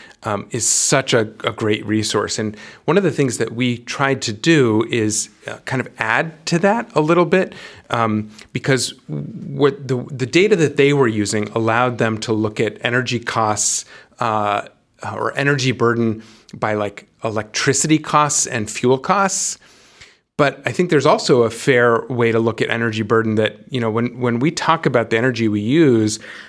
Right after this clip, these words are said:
oftentimes the cost isn't just in the electric bill or at the gas pump. Um, it is the equipment, the purchase of that equipment, and the ma-, operations and maintenance of it.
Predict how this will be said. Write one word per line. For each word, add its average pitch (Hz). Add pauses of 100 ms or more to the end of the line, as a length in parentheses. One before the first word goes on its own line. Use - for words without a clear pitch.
(200)
oftentimes 196
the 123
cost -
isn't 139
just 127
in 123
the 113
electric 120
bill 117
or 110
at 123
the 107
gas 123
pump. 101 (440)
Um, 104 (300)
it 127
is 123 (220)
the 120
equipment, 107 (320)
the 127
purchase 131
of 147
that 147
equipment, -
and 117
the 113
ma-, 117
operations 117
and 101
maintenance 104
of -
it. -